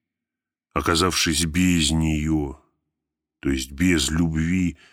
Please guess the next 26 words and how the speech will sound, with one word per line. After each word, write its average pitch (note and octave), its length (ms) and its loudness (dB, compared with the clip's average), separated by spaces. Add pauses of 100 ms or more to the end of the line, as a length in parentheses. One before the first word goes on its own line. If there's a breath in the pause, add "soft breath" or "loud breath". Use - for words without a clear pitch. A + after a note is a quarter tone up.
(260 soft breath)
среди E2+ 440 0
видимых D#2+ 640 -2
вещей D#2 760 -2 (460)
и E2+ 60 0
среди E2 400 0
тварей, D#2 800 -2 (520)
не G2 460 4
были B2 220 2
мы A#2 220 0
оставлены, G#2 680 -2
как G2 240 -6
твари F#2+ 440 -2
в E2+ 120 -2
огне E2+ 540 0
и - 20 -8
тартаре D#2 840 -4 (360 soft breath)
и D#2+ 80 -6
страшных - 760 -6
мучениях. - 540 -12 (1400)
Если G2+ 640 0
бы G2+ 180 -2
можно F#2 640 -2
было D2+ 320 -6
спастись D2 760 -8
без C#2+ 280 -10
неё, D2 640 -2